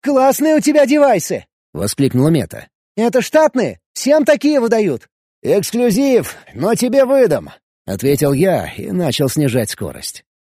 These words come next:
Остановил машину и прогулялся до завала и обратно, не найдя никакой жизни на сканере. Потом изучил стены и особенно трещины. Что-то гудит глубоко в стене,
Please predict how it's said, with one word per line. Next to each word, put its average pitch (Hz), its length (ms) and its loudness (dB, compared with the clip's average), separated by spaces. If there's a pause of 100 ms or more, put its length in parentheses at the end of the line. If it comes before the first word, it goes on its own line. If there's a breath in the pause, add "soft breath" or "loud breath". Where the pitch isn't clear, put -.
(340)
Остановил 175 640 0
машину 208 540 0
и 117 200 -4
прогулялся 190 680 0
до 175 100 0
завала 165 420 2
и - 140 -2
обратно, 113 600 -4 (100)
не - 120 -10
найдя 127 440 -4
никакой 131 400 -2
жизни 131 400 -2
на 180 120 -4
сканере. 76 640 -12 (560)
Потом 196 500 -2
изучил 202 380 0
стены 156 720 -2
и 95 80 -8
особенно 202 640 -2
трещины. 101 720 -4 (140)
Что-то - 440 -14
гудит 160 540 -6
глубоко 123 460 -2
в - 80 -8
стене, 165 560 -2